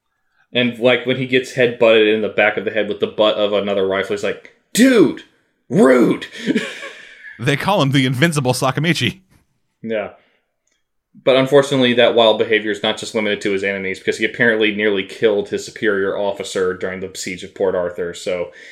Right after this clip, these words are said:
Speaker 1: at best, he was just forced to be let go without any significant bonuses or benefits. So now he's a basically penniless vagrant,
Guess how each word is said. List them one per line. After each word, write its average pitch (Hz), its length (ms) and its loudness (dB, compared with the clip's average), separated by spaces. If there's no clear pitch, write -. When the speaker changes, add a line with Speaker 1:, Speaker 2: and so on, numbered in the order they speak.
Speaker 1:
at 120 200 0
best, 123 300 2
he 117 100 0
was 107 200 -2
just - 300 -4
forced 104 280 0
to 107 60 -8
be 101 180 -4
let 104 360 -2
go 98 300 2
without 95 360 -2
any 98 180 -8
significant 95 1000 -10
bonuses 101 600 -2
or 95 60 -8
benefits. 92 760 -8
So 156 180 2
now 165 260 4
he's 151 340 -2
a 123 220 4
basically 117 420 0
penniless 110 480 0
vagrant, 104 720 -2